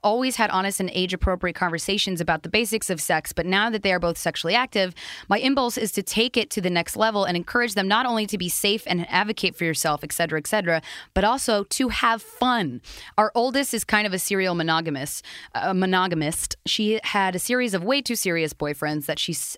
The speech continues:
uh, stays with for a couple years and then has a ridiculous <laughs> breakup with. Our youngest, after a fairly disastrous first boyfriend, seems to be waiting for Mister Right. I don't know if it's the conservative environment they grow up in or if it's because they think that since their mother and I have been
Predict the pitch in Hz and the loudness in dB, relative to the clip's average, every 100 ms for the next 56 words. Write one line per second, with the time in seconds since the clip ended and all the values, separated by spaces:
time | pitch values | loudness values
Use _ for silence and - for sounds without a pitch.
0 | 175 160 151 - - 180 185 160 151 - | -2 0 -2 -2 0 0 0 -2 -2 -4
1 | 156 - 208 190 170 156 156 - - - | -2 0 0 0 2 0 -2 -6 -14 -20
2 | - 185 208 226 226 185 175 196 - 165 | -4 2 4 4 2 0 0 0 0 -2
3 | 160 185 202 170 143 143 120 - - - | 0 0 0 0 -2 -4 -8 -12 -14 0
4 | 190 233 302 226 202 - 175 170 - 233 | 2 4 4 2 2 0 0 -2 0 0
5 | 240 220 202 202 180 170 220 277 - 180 | 0 0 -2 -2 -2 0 2 0 0 -2
6 | 165 - 151 - 147 143 151 147 - - | -2 -2 -2 -2 -4 -2 -2 -2 -4 -12
7 | - - 247 240 214 220 180 180 175 165 | -6 0 0 0 -2 0 2 0 0 -2
8 | 156 165 175 - 151 147 82 - - - | -2 0 -2 -2 -2 -2 -4 -8 -14 -12
9 | - 196 269 302 269 254 247 220 - 196 | 0 2 4 2 2 2 0 0 0 -2
10 | - 180 180 - 220 214 196 175 196 220 | -2 -2 -2 0 0 0 0 0 0 0
11 | 214 196 175 165 165 220 - 233 226 180 | -2 -2 -2 0 2 2 2 0 0 0
12 | 175 170 175 165 - 170 160 160 - 175 | 0 -2 -6 -8 -2 -2 0 -4 -2 -2
13 | 160 139 156 143 147 160 196 196 180 175 | -2 -2 -4 -4 -2 0 2 2 2 2
14 | 175 160 160 151 | 2 -2 -2 -2